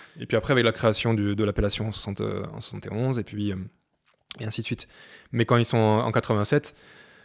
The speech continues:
enfin tout reste à faire, quoi. Euh, le, la, la, la commercialisation, le, la distribution, le,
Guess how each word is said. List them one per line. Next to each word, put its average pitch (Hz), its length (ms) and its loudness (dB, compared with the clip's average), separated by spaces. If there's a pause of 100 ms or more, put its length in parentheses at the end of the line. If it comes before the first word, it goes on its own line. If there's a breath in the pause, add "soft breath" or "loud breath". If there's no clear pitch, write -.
(120)
enfin - 160 0
tout 117 180 0
reste 110 200 4
à 123 40 0
faire, 110 200 -2
quoi. - 160 -8 (260)
Euh, 113 680 -10
le, 104 280 -4
la, 101 180 0
la, 101 80 2
la 104 140 2
commercialisation, 107 680 0
le, 113 220 6
la 104 140 4
distribution, 110 720 0
le, 107 200 4